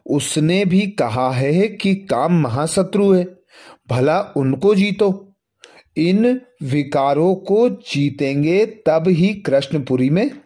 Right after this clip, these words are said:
आ सकेंगे। अब श्री कृष्ण की तो बात नहीं,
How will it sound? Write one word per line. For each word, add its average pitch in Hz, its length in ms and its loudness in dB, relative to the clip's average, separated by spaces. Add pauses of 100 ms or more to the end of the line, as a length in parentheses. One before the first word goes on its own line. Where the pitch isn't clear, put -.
(200)
आ 127 120 -2
सकेंगे। 104 580 -6 (560)
अब 180 320 2
श्री 180 440 -2
कृष्ण 196 500 0
की 185 240 -2
तो 190 200 0
बात 113 460 -2
नहीं, 185 340 4